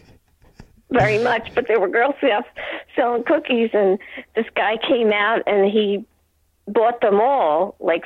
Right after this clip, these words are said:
five hundred dollars worth, and now he's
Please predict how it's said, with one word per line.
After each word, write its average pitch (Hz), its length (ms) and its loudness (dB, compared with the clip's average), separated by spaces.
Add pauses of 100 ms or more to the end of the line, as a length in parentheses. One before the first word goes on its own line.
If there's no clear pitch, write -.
five 208 220 -2
hundred 202 360 0
dollars 185 580 2
worth, 175 420 2 (800)
and 180 840 2 (460)
now 208 360 2
he's 208 200 2